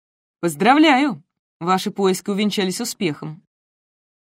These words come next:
Наследный принц бесцеремонно выдернул меня из объятий кузена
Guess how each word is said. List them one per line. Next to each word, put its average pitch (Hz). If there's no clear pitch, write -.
Наследный 226
принц 269
бесцеремонно 226
выдернул 180
меня 180
из 175
объятий 165
кузена 262